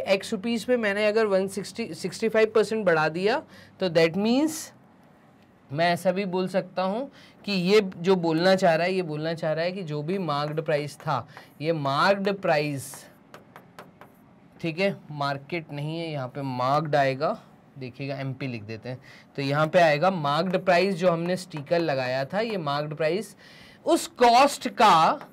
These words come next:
सिक्सटी फ़ाइव परसेंट था। Then,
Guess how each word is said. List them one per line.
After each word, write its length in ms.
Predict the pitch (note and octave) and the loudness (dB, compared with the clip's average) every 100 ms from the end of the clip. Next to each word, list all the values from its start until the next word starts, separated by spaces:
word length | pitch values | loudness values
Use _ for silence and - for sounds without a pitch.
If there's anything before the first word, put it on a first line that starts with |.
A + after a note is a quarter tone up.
| _ - - - _ _ - | _ -20 -20 -20 _ _ -8
सिक्सटी 520 | - C4+ - D#4 E4 | -2 -2 -2 -2 -2
फ़ाइव 460 | - C#4 C#4 D4 - | 2 4 4 2 2
परसेंट 580 | B3 A#3 - A#3 A3+ G3+ | 4 4 0 -2 -2 -4
था। 320 | D#3+ C3 - - _ - - _ _ _ - - - - - _ _ - _ _ _ _ - - - | -4 -4 -6 -20 _ -20 -20 _ _ _ -20 -20 -20 -20 -20 _ _ -20 _ _ _ _ -20 -20 -10
Then, 260 | C3+ G3+ | 2 2